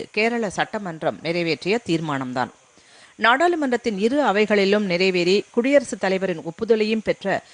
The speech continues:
குடியுரிமை திருத்த சட்டத்தை திரும்ப பெற வேண்டும் என்று கோரி கேரள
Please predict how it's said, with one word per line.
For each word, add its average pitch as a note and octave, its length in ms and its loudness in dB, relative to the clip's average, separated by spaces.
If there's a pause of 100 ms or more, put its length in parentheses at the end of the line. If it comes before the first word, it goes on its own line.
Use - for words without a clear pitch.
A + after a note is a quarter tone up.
(220)
குடியுரிமை B3+ 540 2
திருத்த G#3 280 0
சட்டத்தை G3 480 -6
திரும்ப B3 280 4
பெற F#3 220 -2
வேண்டும் G3+ 280 -8
என்று D#3+ 200 -6
கோரி F#3 320 2 (300)
கேரள C4+ 380 4